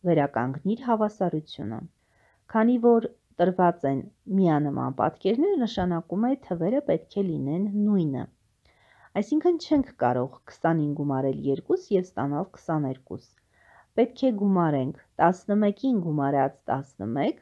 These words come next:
հավասար է քսաներկու։ Նույնը վաթսուն վեցի համար։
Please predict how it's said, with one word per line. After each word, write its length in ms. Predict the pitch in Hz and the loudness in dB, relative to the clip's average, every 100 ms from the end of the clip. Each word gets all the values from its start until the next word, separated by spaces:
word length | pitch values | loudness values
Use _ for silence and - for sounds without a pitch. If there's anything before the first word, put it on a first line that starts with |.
| - | -4
հավասար 560 | 156 143 131 - 175 | -2 0 -4 -2 0
է 80 | 262 | 0
քսաներկու։ 760 | 269 - 233 220 190 - - - 185 _ _ _ _ _ _ _ _ - | -4 -4 -2 0 -2 -6 -12 -10 -12 _ _ _ _ _ _ _ _ 2
Նույնը 360 | 226 302 415 | 4 6 6
վաթսուն 440 | 320 190 165 - 240 | 6 4 4 -2 -2
վեցի 380 | 185 143 - 147 | -2 -4 -6 -6
համար։ 420 | 135 - - | -4 -6 -8